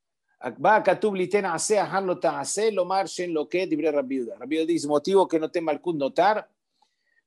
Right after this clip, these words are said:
pois é o famoso lav anitak lease. É um lo taase que a priori teria malkut, mas como a Torá te disse o conserto,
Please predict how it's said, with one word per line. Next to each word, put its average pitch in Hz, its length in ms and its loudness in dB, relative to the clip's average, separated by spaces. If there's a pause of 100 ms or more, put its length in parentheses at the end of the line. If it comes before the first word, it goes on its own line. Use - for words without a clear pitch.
pois 160 300 4
é 180 180 4
o 180 60 4
famoso 185 640 2
lav 226 380 4 (240)
anitak 165 600 -2
lease. 156 640 -2 (800)
É 170 100 -2
um 180 80 0
lo 226 260 4
taase 190 640 0
que 170 80 -2
a 147 60 -2
priori 160 360 0
teria 123 340 -6
malkut, 170 640 -4 (480)
mas 160 260 -2
como 190 360 2
a 185 80 4
Torá 226 340 4
te 214 140 0
disse 220 280 -4
o 208 120 -2
conserto, 202 880 0